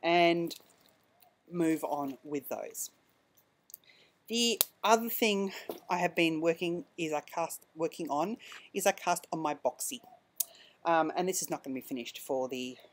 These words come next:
knit along in the Aussie Yarning group. I know that. Or is that even over now? It may even be over.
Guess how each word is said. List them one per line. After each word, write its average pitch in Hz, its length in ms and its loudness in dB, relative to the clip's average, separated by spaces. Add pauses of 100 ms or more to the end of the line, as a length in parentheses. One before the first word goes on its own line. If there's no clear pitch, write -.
(220)
knit 151 220 -6
along 127 420 -4
in 139 300 -6
the 127 460 -8
Aussie 131 260 -8
Yarning 117 300 -14
group. 117 260 -10 (140)
I 117 80 -6
know 117 240 -10
that. - 260 -14 (480)
Or 147 80 -8
is 143 60 -12
that 147 200 -4
even - 280 -8
over 123 320 -8
now? 110 160 -10
It 120 80 -10
may 143 160 -8
even 117 140 -12
be 107 140 -14
over. - 280 -14